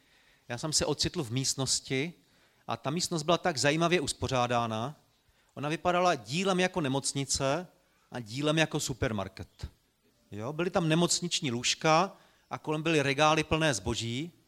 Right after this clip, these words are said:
a ti nemocní na těch lůžkách nemohli vztáhnout rukou a obsloužit se. Jo?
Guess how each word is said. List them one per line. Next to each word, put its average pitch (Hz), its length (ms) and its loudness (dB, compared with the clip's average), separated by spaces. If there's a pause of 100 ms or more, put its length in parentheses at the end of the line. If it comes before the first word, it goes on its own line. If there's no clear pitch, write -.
(440)
a 117 60 -10
ti - 140 -4
nemocní 175 440 0
na 151 100 0
těch - 260 -8 (140)
lůžkách 151 640 -2 (240)
nemohli 143 680 2 (200)
vztáhnout 151 560 2
rukou 147 320 0
a - 40 0
obsloužit 110 580 -2
se. - 140 -6 (680)
Jo? 101 320 -14